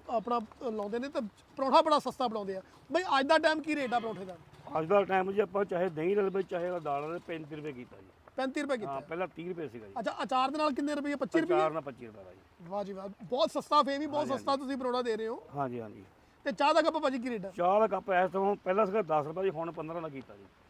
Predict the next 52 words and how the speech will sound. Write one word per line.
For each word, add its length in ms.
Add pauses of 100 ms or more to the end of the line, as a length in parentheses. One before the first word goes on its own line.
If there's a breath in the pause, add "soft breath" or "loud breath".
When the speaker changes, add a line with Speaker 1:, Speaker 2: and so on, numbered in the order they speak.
(500)
Speaker 1:
ਅੱਛਾ, 140
ਪਹਿਲਾਂ 240
ਦਸ 220
ਰੁਪਏ 160
ਦਾ 120
ਸੀ, 100
ਹੁਣ 80
Speaker 2:
ਹਾਂਜੀ, 140
Speaker 1:
ਪੰਦਰਾਂ 200
ਦਾ 60
Speaker 2:
ਹਾਂਜੀ, 120
Speaker 1:
ਮਤਲਬ 180
Speaker 2:
ਹੁਣ 60
Speaker 1:
ਤੁਸੀਂ 200
ਗੱਲ 180
ਕਰੀਏ 260
ਜੀ, 140
ਇੱਕ 140
ਇਕੱਲਾ 260
ਪਰੌਂਠਾ 220
ਕਿੰਨੇ 180
ਦਾ? 120 (520)
Speaker 2:
ਤੇ 220
ਚਾਰ 280
ਨਾਲ 100
ਪੱਚੀ 300
ਰੁਪਏ 180
ਦਾ। 220
Speaker 1:
ਚਾਰ 180
ਦਾ 80
ਪੱਚੀ 280
ਤੇ 100
ਪੰਦਰਾਂ, 400 (100)
ਚਾਲੀ 240
ਰੁਪਏ 200
ਦੇ 100
ਵਿੱਚ 220
Speaker 2:
ਹਾਂਜੀ, 100
Speaker 1:
ਬੰਦਾ 180
Speaker 2:
ਹਾਂਜੀ, 160
Speaker 1:
ਇੱਕ 200
Speaker 2:
ਹਾਂਜੀ, 160
Speaker 1:
ਪਰੌਂਠਾ 160
Speaker 2:
ਹਾਂਜੀ। 80
Speaker 1:
ਖਾ 60
ਲੈਂਦਾ 260
ਜੀ। 100
Speaker 2:
ਹਾਂਜੀ, 180
ਜੇ 80
ਨਾਲ 260
ਦਹੀਂ 280
ਲੈਣਾ 340